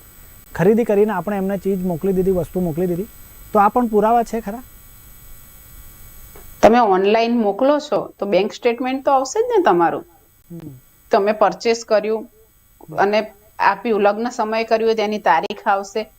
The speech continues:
Speaker 2: જે
Speaker 1: હમ.
Speaker 2: તમે ઓનલાઈન કર્યું છે, તમારા
Speaker 1: હમ.
Speaker 2: એકાઉન્ટમાંથી બેલેન્સ જાય છે, તમે પૈસા બીજાના એકાઉન્ટમાં ટ્રાન્સફર કરો છો, એ જ વસ્તુ છે જે તમે લગ્ન સમયે આપી કે પછી આપી.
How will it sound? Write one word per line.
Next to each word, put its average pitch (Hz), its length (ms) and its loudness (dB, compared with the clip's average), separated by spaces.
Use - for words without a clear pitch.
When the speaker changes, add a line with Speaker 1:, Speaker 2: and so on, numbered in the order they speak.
Speaker 2:
જે 302 140 0
Speaker 1:
હમ. 392 80 -2
Speaker 2:
તમે 320 200 2
ઓનલાઈન 220 460 2
કર્યું 190 360 -2
છે, 185 280 -6
તમારા 226 300 4
Speaker 1:
હમ. 226 60 2
Speaker 2:
એકાઉન્ટમાંથી 220 580 -6
બેલેન્સ 214 600 -2
જાય 202 320 2
છે, 202 300 -6
તમે 208 260 -2
પૈસા 208 360 0
બીજાના 214 460 0
એકાઉન્ટમાં 208 560 -2
ટ્રાન્સફર 202 460 0
કરો 208 260 2
છો, 208 200 -4
એ 311 180 4
જ 320 80 -2
વસ્તુ 277 380 -2
છે 254 220 0
જે 240 100 0
તમે 240 240 -2
લગ્ન 226 300 2
સમયે 233 320 -2
આપી 226 240 0
કે 240 100 -2
પછી 254 400 0
આપી. 147 340 -2